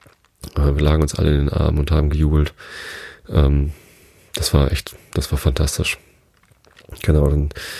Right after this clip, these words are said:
haben sie da ihren Pokal bekommen und eine Urkunde, wo dann drauf stand, acht Komma vier vier Punkte, ist auch relativ hohe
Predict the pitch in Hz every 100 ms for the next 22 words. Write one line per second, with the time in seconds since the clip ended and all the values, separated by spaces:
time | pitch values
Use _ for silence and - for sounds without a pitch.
0 | - - - - - - - 85 73 76
1 | 80 80 87 - 82 80 82 - 82 78
2 | 78 - 80 80 - 82 78 76 78 76
3 | 80 80 - 76 - - - - 80 80
4 | - 95 - 104 90 - 95 95 87 87
5 | 87 87 87 87 - 92 90 87